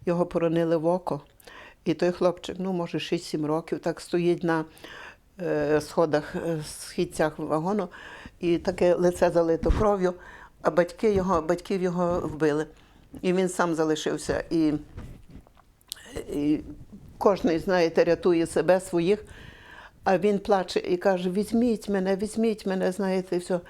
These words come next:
І так його ніхто і не взяв. А мама потім каже: "Я так потім думала, чого я його не взяла. Треба було мені його взяти". Ну, але так, потім,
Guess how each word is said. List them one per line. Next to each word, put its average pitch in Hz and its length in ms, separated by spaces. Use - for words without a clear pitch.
І 180 120
так 196 260
його 190 180
ніхто 175 340
і 175 80
не 175 140
взяв. 175 260
А - 120
мама 180 240
потім 180 360
каже: 180 300
"Я 202 120
так 196 200
потім 190 400
думала, 185 720
чого 196 480
я 233 140
його 202 200
не 202 100
взяла. 180 400
Треба 185 280
було 185 320
мені 175 260
його 170 180
взяти". 156 420
Ну, 190 200
але 196 200
так, 156 260
потім, 220 340